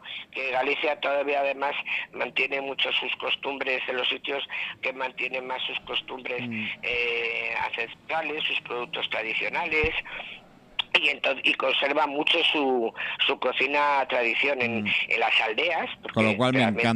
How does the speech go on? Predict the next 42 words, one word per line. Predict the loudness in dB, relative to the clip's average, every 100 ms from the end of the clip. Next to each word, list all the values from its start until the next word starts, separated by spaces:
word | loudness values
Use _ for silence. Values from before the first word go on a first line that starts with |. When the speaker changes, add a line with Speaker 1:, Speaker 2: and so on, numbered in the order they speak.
| 2
Speaker 2:
encanta | 2 2 4
que | 2
esa, | 2 2 0 0
esas | 2 2
raíces | 4 4 4 2 0 0
se | -2
sigan | -2 -2 -2
conservando, | -2 -4 -4 -6 -4 -4 0
¿no? |
Speaker 1:
Claro, | 0 2 0 0
o | 0
sea, | 0 0 0
además | 0 0
la | 0 -2
gente | -4 -2 0 0
ahí, | 0 0
las | -2 -2
aldeitas | -2 0 0 0 -2 -2 0
esas, | 0 0 -2
luego | -2 -2 -2
las, | 0 0
Speaker 2:
Mm. | 0 -2 -2 -2
Speaker 1:
las | -2 -2
parroquias | -2 0 0 0 0 -2 -2
que | -2
cogen | -2 -2 0 0
a, | 0 0 0 2
a |
ocho | 0 0 0
aldeas, | 0 0 2 2 0 -2
Speaker 2:
Mm. | -2 0 0 0
Speaker 1:
y | 2
luego | 2 2
a | 2
las | 0 0
aldeas | 0 0 0 0
no | 0
sé | 0 0
qué, | 0 0
es | -2
decir, | -2 -2 0
Galicia, | -2 -2 -2 0 0